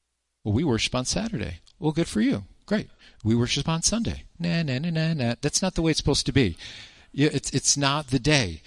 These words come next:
It's who we're worshiping. "One person esteems one day better than another, while another esteems all days alike. For each one should be fully convinced in his own mind. The one who observes the day observes it in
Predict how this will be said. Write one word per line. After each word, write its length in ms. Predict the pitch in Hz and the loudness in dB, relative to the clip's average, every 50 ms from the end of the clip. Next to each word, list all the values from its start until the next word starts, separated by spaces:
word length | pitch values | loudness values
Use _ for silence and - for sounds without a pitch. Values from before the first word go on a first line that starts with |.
| - - - - | -20 -14 -6 -6
It's 140 | 113 - - | -4 0 0
who 120 | - 147 | 0 2
we're 140 | 123 120 117 | 2 0 0
worshiping. 380 | 117 131 139 - - - 101 - - - - - | 2 2 2 2 2 0 -4 -10 -12 -12 -6 -2
"One 160 | 123 147 165 | 0 0 2
person 300 | - 185 180 - 196 175 | 4 4 4 4 4 4
esteems 320 | 151 - - 190 175 131 | 2 2 2 2 2 2
one 180 | 139 151 165 170 | 2 2 2 4
day 120 | 180 165 | 4 4
better 180 | 147 156 160 160 | 4 4 2 2
than 140 | 156 156 151 | 2 2 2
another, 260 | 156 175 214 233 240 - - - - - - | 2 2 2 0 -2 -2 -6 -10 -8 -2 4
while 140 | 147 156 | 4 4
another 260 | 156 151 156 160 180 180 | 6 4 4 2 2 2
esteems 320 | - - - 202 180 - | 2 2 2 2 0 0
all 240 | - - 147 156 165 | 2 2 4 4 4
days 200 | 170 185 185 185 | 6 6 6 6
alike. 500 | 240 233 277 349 - 123 - - - - - - - - - - _ - - - - - - - - | 6 6 4 4 4 2 -2 -6 -8 -8 -8 -10 -14 -14 -16 -20 _ -18 -18 -16 -16 -18 -20 -18 -8
For 180 | - - 165 175 | 0 2 2 4
each 160 | 208 196 - | 4 4 4
one 120 | 233 196 | 2 4
should 160 | - - 190 | 2 2 4
be 80 | 165 175 | 2 2
fully 300 | - - 208 220 240 233 | 2 4 4 4 6 6
convinced 380 | - 247 220 190 233 240 - - | 4 4 4 4 4 6 6 6
in 60 | 226 | 6
his 140 | 220 202 226 | 6 6 6
own 160 | 226 233 226 | 6 6 6
mind. 300 | 226 262 294 254 185 156 | 6 6 6 6 6 4
The 80 | 175 | 4
one 260 | 170 160 196 220 233 240 | 4 4 4 4 6 6
who 100 | 233 220 | 4 4
observes 560 | 180 - - 196 214 226 233 226 185 - - | 4 4 4 6 6 6 4 4 2 0 0
the 80 | 175 | -2
day 400 | 156 135 175 175 190 220 247 254 | 0 2 4 4 6 4 4 2
observes 400 | 208 160 - - 185 196 202 180 | 2 2 4 4 4 4 4 4
it 140 | 214 214 208 | 2 0 0
in 120 | 214 208 | -2 -4